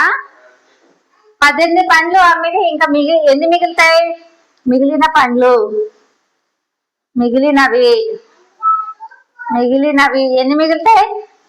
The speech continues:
అతను రెండు డజన్ల అరటి పండ్లను అన్నాడు కాబట్టి రెండు డజన్లకు ఎన్ని కొంటాడు?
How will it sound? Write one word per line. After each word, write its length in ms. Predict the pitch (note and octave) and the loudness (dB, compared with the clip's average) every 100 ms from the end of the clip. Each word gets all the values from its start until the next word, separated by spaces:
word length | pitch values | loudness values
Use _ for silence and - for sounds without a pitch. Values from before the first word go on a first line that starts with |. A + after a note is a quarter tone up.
| - - | -16 -4
అతను 380 | B3+ B3+ C#4+ D#4+ G#4+ - - - _ _ _ A#3+ | -2 0 2 2 2 0 -8 -16 _ _ _ -2
రెండు 260 | C4 C#4+ | 0 2
డజన్ల 460 | E4+ D#4 D4+ D#4+ D#4 | 2 2 0 0 2
అరటి 300 | D4 C4+ D#4 | 2 0 -2
పండ్లను 460 | D#4 D4+ D4+ D4 C#4+ | -2 -2 -2 0 0
అన్నాడు 300 | C4+ C#4 C#4 | 0 0 0
కాబట్టి 280 | C#4+ C#4+ | 0 0
రెండు 300 | D#4 C#4 C4 | 0 0 0
డజన్లకు 460 | C#4 C#4 C#4+ D4 C#4+ | 0 0 -2 -4 -6
ఎన్ని 180 | C4+ C#4 | -4 -4
కొంటాడు? 640 | C#4+ C4 C#4 C4+ C#4 C#4 | -6 -2 -2 0 0 -2